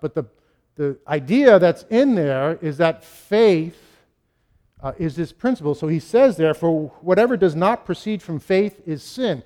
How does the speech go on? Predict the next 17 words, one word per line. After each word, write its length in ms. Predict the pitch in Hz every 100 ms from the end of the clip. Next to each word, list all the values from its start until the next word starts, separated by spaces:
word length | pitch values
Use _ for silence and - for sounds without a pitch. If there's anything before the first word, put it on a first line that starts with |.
| _ _
Now 80 | 139
he's 240 | 139 175
meaning 380 | 156 185 170 147 - _ -
in 100 | 147
the 120 | 135 _ -
immediate 320 | 160 247 240
context, 680 | - 139 123 131 143 _ _ _ _ _
faith 380 | 175 170 151
in 180 | 156 139
whether 240 | 135 135 131
wine 320 | 131 135 139
or 40 |
whatever 280 | 127 131 127
it 60 | 123
is 180 | 123
is 100 | 113
okay. 460 | 117 113 170 170 113